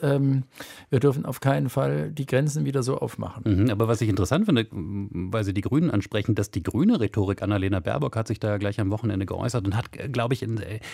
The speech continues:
Speaker 2: ein, einen Zweiklang, einen Doppelklang bemüht, den auch schon der damals sehr von links und Grünen gescholtene Innenminister Horst Seehofer bemüht hat, nämlich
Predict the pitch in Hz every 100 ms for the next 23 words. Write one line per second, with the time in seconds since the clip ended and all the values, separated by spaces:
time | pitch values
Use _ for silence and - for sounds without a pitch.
0 | - - 110 110 - 107 107 - - 92
1 | 143 - 151 160 165 120 123 123 117 113
2 | 170 147 - 127 151 135 139 135 120 156
3 | - 131 117 117 - 135 131 - - -
4 | - 131 123 113 113 156 127 101 117 151
5 | 175 - 143 131 135 170 - 120 127 139
6 | 139 - 131 131 117 120 170 123 110 107
7 | 107 98 147 185 - 107 104 98 107 107
8 | 107 107